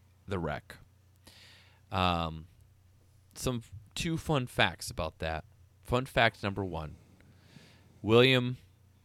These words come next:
Ernest Carter was one of two men to board a lifeboat. The other man,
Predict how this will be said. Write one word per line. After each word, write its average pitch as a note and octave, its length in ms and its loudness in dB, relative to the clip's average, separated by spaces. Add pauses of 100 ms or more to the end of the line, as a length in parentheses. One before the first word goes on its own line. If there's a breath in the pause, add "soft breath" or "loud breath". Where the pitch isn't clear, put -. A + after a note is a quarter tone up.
(220)
Ernest A2 320 2
Carter E2+ 440 4 (120)
was F#2+ 200 -2
one G2 140 0
of F#2 180 -4
two D3 280 -6
men F2+ 480 -4
to - 100 -12
board E2+ 300 2
a F2 40 0
lifeboat. D#2 760 -6 (600)
The F2+ 140 -6
other F#2+ 200 0
man, A#2 360 -2